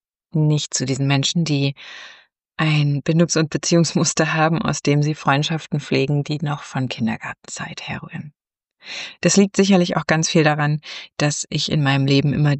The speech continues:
die Nestflüchterin war und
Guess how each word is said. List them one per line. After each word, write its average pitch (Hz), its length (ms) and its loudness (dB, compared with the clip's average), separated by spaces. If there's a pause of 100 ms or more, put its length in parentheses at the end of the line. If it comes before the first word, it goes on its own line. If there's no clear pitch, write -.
(120)
die 139 180 2
Nestflüchterin 143 920 0
war 147 220 2 (380)
und 139 460 -2